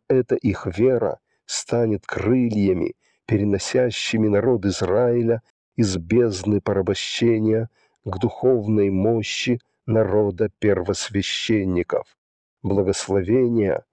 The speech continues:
которого ждёт всё творение.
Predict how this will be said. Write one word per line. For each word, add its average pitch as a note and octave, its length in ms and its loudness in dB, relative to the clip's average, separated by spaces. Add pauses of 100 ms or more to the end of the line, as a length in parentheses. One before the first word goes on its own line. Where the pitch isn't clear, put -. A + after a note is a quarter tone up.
(240)
которого A#2+ 640 0
ждёт G2 640 -2
всё - 400 -2
творение. F2 760 -2